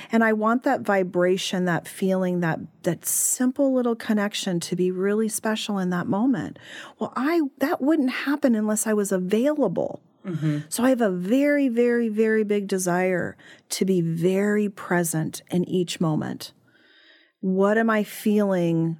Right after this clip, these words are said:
Speaker 1: from the people around me? How can I be helpful to the situation? How can I bring something of value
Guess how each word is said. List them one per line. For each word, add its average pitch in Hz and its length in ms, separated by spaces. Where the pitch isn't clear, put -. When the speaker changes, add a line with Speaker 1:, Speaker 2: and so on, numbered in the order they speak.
Speaker 1:
from 185 220
the 180 80
people 180 380
around 170 360
me? 170 340
How 202 340
can 220 200
I 208 140
be 190 120
helpful 185 720
to - 200
the 165 100
situation? 160 840
How 220 160
can 240 240
I 202 240
bring 185 760
something 180 520
of 175 100
value 160 720